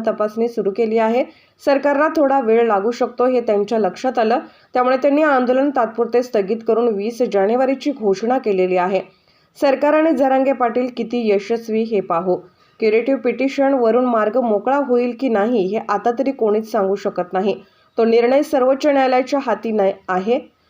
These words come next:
मागील निर्णयादरम्यान त्रुटीची पूर्तता सरकार कसं करते, त्यावर सर्वोच्च न्यायालय दोन्ही बाजू ऐकल्यानंतर काय निर्णय घेईल,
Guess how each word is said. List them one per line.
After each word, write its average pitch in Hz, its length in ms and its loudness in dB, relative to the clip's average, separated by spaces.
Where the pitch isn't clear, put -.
मागील 262 340 2
निर्णयादरम्यान 254 840 2
त्रुटीची 226 480 -2
पूर्तता 220 520 0
सरकार 220 420 -2
कसं 226 340 -2
करते, 247 340 0
त्यावर 214 280 0
सर्वोच्च 220 460 0
न्यायालय 226 400 2
दोन्ही 190 400 0
बाजू 262 320 0
ऐकल्यानंतर 208 640 0
काय 190 240 -2
निर्णय 196 340 2
घेईल, 247 280 0